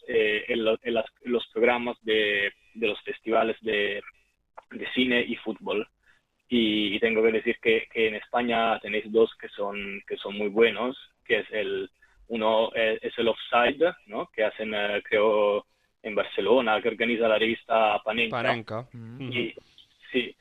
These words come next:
Speaker 1: y luego hay el que organiza el Athletic Bilbao, la fundación del Athletic Bilbao, que se llama Think Tank Football, que hacen un festival de, de, de, de, de cine, de,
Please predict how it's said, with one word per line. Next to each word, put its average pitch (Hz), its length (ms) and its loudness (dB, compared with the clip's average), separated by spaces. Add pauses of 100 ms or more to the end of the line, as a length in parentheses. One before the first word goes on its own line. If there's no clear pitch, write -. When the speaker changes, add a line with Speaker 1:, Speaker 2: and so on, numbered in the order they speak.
(160)
Speaker 1:
y 120 80 4
luego 123 280 4
hay 127 180 2
el 127 140 -2
que - 80 -6
organiza 117 420 -6
el 117 220 4
Athletic 113 380 -2
Bilbao, 113 560 2
la 113 100 -8
fundación 107 560 -8
del 110 140 0
Athletic 107 260 -4
Bilbao, 110 460 2
que 117 80 -14
se - 160 -8
llama 104 200 -4
Think 117 260 -6
Tank 104 200 -8
Football, 107 360 0
que 110 120 -2
hacen 107 220 -4
un 104 80 -8
festival 104 500 0
de, 98 640 0
de, 98 180 -8
de, 98 460 -2
de, 104 280 0 (120)
de - 160 -10
cine, 113 180 -2
de, 104 360 0